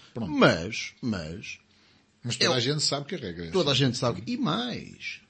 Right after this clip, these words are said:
Speaker 2: toda a gente se bate por esse mundo fora, e em Portugal então, no, fala-se nisso há,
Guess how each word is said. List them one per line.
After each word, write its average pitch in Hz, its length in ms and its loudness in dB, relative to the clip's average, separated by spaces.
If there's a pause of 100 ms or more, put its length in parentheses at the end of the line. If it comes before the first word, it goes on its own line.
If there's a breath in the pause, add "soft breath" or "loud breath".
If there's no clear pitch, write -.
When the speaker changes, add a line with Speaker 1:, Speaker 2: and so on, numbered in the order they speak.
Speaker 2:
toda 262 280 -2
a 147 80 2
gente 113 300 0
se - 200 -2
bate 92 400 -8 (420)
por 120 140 -4
esse 127 240 -2
mundo 127 280 -2
fora, 98 380 -12 (300)
e 98 100 -8
em 110 100 -4
Portugal 113 480 -6
então, 117 400 -6 (300)
no, 104 320 -10
fala-se 107 480 -8
nisso 113 280 -8
há, 87 220 -10